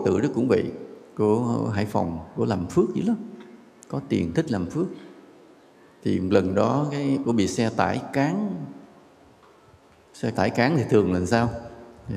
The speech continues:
thôi, mình cũng cầu siêu luôn chứ cũng không còn hy vọng. Mà cái bánh xe nó tán vào cái đầu, cái bóp. Rồi nó dừng lại đúng ngay lúc đó. Chứ nó leo qua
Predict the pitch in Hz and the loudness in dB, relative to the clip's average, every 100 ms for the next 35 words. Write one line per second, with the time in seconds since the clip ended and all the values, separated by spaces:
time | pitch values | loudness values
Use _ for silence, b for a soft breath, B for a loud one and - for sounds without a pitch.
0 | 87 117 110 101 113 95 92 95 127 107 | -6 -6 -6 -6 -4 -2 -2 -4 -2 0
1 | 90 - 117 117 117 110 123 120 123 117 | 0 2 2 4 2 2 -2 -4 -4 -2
2 | 107 107 92 110 98 92 104 - - - | -2 -2 -2 -4 -4 -6 -8 -12 -20 -20
3 | - - - - - - _ _ 113 101 | -20 -20 -20 -20 -20 -20 _ _ -6 -2
4 | 135 147 196 160 135 143 160 190 170 147 | 2 2 2 2 2 2 2 2 2 6
5 | 123 98 139 240 285 - - - - - | 6 6 8 8 8 2 -2 -2 -6 -10
6 | - - - - - 107 98 123 113 95 | -14 -16 -18 -18 -2 0 0 2 2 2
7 | 90 127 170 165 117 - 143 - - - | 0 0 2 0 0 -4 -6 -8 -16 -20
8 | - - - - - - - - 165 151 | -20 -20 -20 -20 -20 -20 -6 0 4 8
9 | 139 123 135 123 | 8 8 6 6